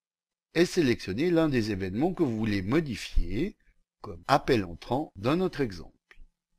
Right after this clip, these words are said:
Déroulez ensuite le menu Jouer un son.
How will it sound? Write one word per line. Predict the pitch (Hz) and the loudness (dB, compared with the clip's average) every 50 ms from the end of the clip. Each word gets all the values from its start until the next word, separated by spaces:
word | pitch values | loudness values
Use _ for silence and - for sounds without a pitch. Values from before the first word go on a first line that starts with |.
| _ _ _ _ _ _ _ - | _ _ _ _ _ _ _ -8
Déroulez | 104 107 156 170 170 185 185 170 147 117 | -2 2 4 4 4 4 2 4 4 2
ensuite | 101 85 - - - 160 185 - - | 2 -2 -6 -6 -4 -4 -4 -4 -4
le | 143 139 | -4 -2
menu | 120 110 107 110 135 156 175 - - _ - | 0 0 0 0 -2 -2 -4 -6 -10 _ -8
Jouer | 98 107 170 202 202 190 | -4 -2 0 2 4 4
un | 170 156 147 | 4 2 0
son. | - - - - | -2 -8 -16 -18